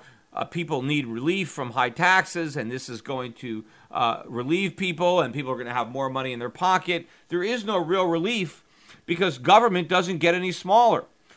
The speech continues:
The reason taxpayers have such a heavy burden to bear is because government is so big, and they have to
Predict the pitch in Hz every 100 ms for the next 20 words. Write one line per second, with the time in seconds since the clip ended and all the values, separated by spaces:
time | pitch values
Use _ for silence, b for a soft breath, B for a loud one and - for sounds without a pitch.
0 | b - 156 208 240 202 180 165 175 202
1 | - 175 175 156 131 156 151 - 165 165
2 | 143 175 151 117 143 214 170 135 120 185
3 | 208 143 160 b b b 143 139 170 160
4 | 160 123 110 147 165 170 170 - 170 170
5 | 160 262 165 - b b b 123 139 151
6 | 147 156 156 147